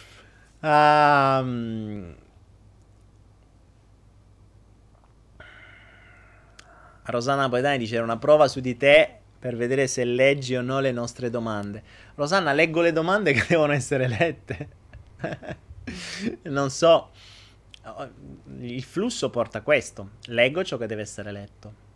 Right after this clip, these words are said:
Erika Perin dice su YouTube: "Distrazioni ce ne sono tante." Lulu Del Valle: "Grazie, qualcuno segue il flu-, grazie, qualcuno segue il flusso." <laughs> Gabriel Biggio attacca qualcuno. "Quindi la vita è tutta un'illusione della mente."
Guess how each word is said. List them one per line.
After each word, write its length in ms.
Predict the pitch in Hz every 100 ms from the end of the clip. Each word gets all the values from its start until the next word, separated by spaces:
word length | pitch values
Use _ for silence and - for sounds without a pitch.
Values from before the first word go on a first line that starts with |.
| - - - - _ - - - - - -
Erika 340 | 123 123 143 143
Perin 280 | 143 165
dice 220 | 156 127 131
su 160 | -
YouTube: 340 | 135 123 143 131
"Distrazioni 760 | 123 - 139 127 - 156 151
ce 100 | 123
ne 60 | 117
sono 220 | 113 120
tante." 480 | 110 110 107 104 117
Lulu 240 | 117 127
Del 160 | 147 135
Valle: 260 | 147 160 139
"Grazie, 400 | 135 147 - 135
qualcuno 400 | 127 - 147 139
segue 260 | 135 139
il 80 | 131
flu-, 260 | - 139 -
grazie, 540 | 135 160 208 - 185
qualcuno 340 | 147 127 165 151
segue 180 | 139
il 80 | 131
flusso." 600 | - 127 - 131 - 135 - 151 - 175 -
<laughs> 480 | - - 151 - -
Gabriel 340 | 156 139 135
Biggio 260 | 131 143 135
attacca 320 | 135 135 131
qualcuno. 420 | 123 120 - - - - - - _
"Quindi 300 | - 185 175
la 120 | 143
vita 300 | 135 185 165
è 120 | 135 - _ _ -
tutta 440 | 196 208 _ 160
un'illusione 600 | 147 143 139 135 143 165
della 180 | 147 131
mente." 680 | 120 113 107 107 110 107